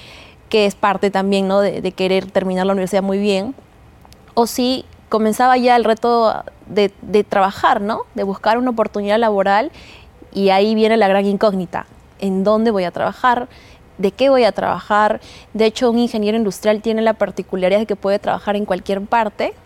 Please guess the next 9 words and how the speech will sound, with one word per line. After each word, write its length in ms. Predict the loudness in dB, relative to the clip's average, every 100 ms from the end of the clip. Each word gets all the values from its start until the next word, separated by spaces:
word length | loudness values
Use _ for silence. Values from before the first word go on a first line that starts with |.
| -8
Como 440 | -2 0 0 0 -4 -12 -20 -20 -20 -8
una 240 | -2 2
vez 140 | 4 2
dijo 180 | 0
un 80 | 0
profesor, 480 | 0 0 0 0 -2 -4 -20 -20 -8
"Sabemos 440 | 0 2 4 2
de 120 | 0
todo, 540 | 0 2 4 4 0